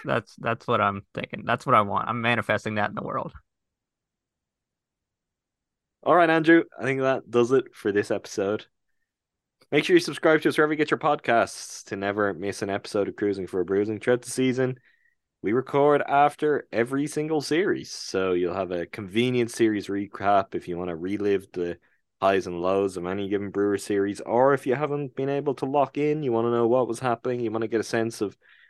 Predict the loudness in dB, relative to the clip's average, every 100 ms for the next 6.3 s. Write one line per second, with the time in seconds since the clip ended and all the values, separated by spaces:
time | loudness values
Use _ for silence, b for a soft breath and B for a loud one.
0 | b -2 2 2 2 -2 0 2 4 2
1 | 0 -6 -8 -4 -2 2 0 -2 -6 -2
2 | 0 2 0 -2 -2 -2 2 2 2 0
3 | -2 0 2 2 0 -4 -4 -4 -10 -14
4 | -4 -4 -2 -2 -2 -4 -8 -6 -6 -10
5 | b b b 0 2 2 2 0 0 -2
6 | -6 -12 -12